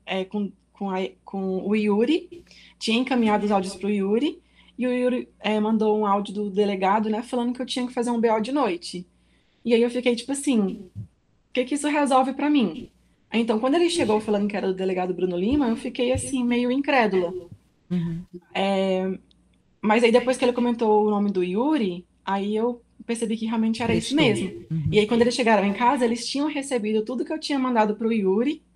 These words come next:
Speaker 1: E daí eu pensei, "Nossa, ainda bem que eu mandei tudo isso, porque senão eles não estavam aqui agora." E aí, como tinha dois policiais homens na nossa casa, né,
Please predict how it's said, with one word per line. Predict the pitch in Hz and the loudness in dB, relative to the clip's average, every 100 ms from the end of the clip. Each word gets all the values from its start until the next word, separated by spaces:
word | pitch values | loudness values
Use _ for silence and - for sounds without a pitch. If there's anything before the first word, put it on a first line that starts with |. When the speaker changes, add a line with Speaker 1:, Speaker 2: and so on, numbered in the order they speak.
| _ _ _ _ _ 220 | _ _ _ _ _ -4
Speaker 1:
E | |
daí | 208 208 | 0 2
eu | 214 | 0
pensei, | 226 226 | -4 -2
"Nossa, | 214 220 233 208 | -2 -2 -4 -2
ainda | 202 220 233 | 0 0 0
bem | 202 254 | 0 -2
que | 285 | 0
eu | 247 | 0
mandei | 247 240 240 | 2 0 0
tudo | 214 254 | -2 -2
isso, | 254 214 - | -2 -4 -6
porque | 202 208 208 208 | -8 -4 -2 -2
senão | 220 214 208 220 | 0 0 2 2
eles | 226 - | 0 -2
não | 226 240 | -2 -2
estavam | 240 220 220 233 | -2 -2 -2 -2
aqui | - | 0
agora." | 226 233 214 170 175 - - _ - - - | 2 4 4 4 0 -8 -20 _ -20 -20 -8
E | 214 214 | 2 6
aí, | 214 | 6
como | 214 240 269 | 6 4 4
tinha | 269 226 | 4 6
dois | 214 240 294 | 8 6 4
policiais | 285 254 262 220 185 196 190 | -2 -2 0 2 4 4 4
homens | 233 247 220 | 4 2 0
na | 202 | 0
nossa | 190 202 | 0 -4
casa, | - - 208 262 233 | -8 -2 0 0 2
né, | 214 247 | 2 0